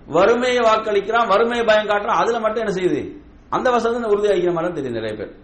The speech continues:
எதுல உறுதி இல்லை? அல்லாஹ் உணவளிப்பது அல்லாஹ், ரிஸ்க் அளிப்பது அல்லாஹ், அல்லாஹ் ரஸாக்,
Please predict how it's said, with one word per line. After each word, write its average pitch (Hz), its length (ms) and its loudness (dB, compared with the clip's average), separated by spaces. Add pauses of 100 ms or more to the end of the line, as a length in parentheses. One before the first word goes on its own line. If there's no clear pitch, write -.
(540)
எதுல 233 240 4
உறுதி 226 180 2
இல்லை? 185 200 2
அல்லாஹ் 196 460 2
உணவளிப்பது 233 540 0 (100)
அல்லாஹ், 202 440 2 (300)
ரிஸ்க் 202 340 0
அளிப்பது 233 340 2
அல்லாஹ், 202 500 2
அல்லாஹ் 208 360 2
ரஸாக், 190 440 2